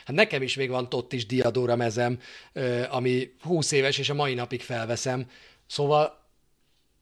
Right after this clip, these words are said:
nem vesz az ember évente új mez. De ha jön egy Dybala, ha jön egy Wijnaldum, akkor az ember mindjárt szalad, hogy elköltse a pénzét. Lásd, Dybala, több százezer mez, nem merek számot mondani, mert még mindig nem hiszem el, de egy nap alatt.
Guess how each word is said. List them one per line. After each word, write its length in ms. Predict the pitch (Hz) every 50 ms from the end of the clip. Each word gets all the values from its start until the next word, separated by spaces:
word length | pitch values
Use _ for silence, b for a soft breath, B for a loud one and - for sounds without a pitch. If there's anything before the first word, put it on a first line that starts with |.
| _ _ _ _ _ _ _ _ _ _ _ _ _ _ _ _
nem 280 | - 165 175 214 220 185
vesz 220 | 156 151 131 -
az 100 | 147 127
ember 440 | 156 156 147 139 131 131 131 131 135 -
évente 440 | 165 147 139 123 120 117 113 123 120
új 200 | 120 123 117 101
mez. 220 | 104 101 92 90
De 80 | - 120
ha 80 | 127
jön 160 | 165 208 214 202
egy 120 | 180 165
Dybala, 520 | 180 247 214 233 147 95 80 - - - _ _ _ _ _
ha 140 | - - 123
jön 120 | 135 139
egy 140 | 131 127 120
Wijnaldum, 560 | 120 151 214 226 202 147 117 101 92 98 90 90 - -
akkor 280 | - 147 - - 160
az 80 | 170 151
ember 240 | 185 180 147 151 151
mindjárt 280 | 170 165 127 107 -
szalad, 420 | - - 156 127 113 117 135 151 - B B B B B B
hogy 160 | - 135 143
elköltse 420 | 147 131 117 - 120 104 - -
a 60 | 101 92
pénzét. 600 | - 151 160 170 156 151 160 156 151 151 - _ _ -
Lásd, 400 | 127 120 120 110 104 104 98 101
Dybala, 460 | 101 117 117 117 117 107 107 104 104 - -
több 180 | 120 113 107
százezer 440 | - - 101 92 95 92 90 98 95
mez, 320 | 104 117 123 120 117 - - b b b b b b
nem 180 | - 107 110 113
merek 260 | 110 104 95 95 -
számot 420 | - - 117 117 117 110 104 - -
mondani, 260 | 107 101 101 98 98
mert 200 | 95 90 85 -
még 100 | 85 87
mindig 220 | 113 135 147 135
nem 160 | 123 127 117
hiszem 300 | 113 113 - - 110 107
el, 100 | 107 107
de 120 | 101 101 98
egy 140 | 95 92 85
nap 180 | 82 80 -
alatt. 360 | 78 76 - - _ _ _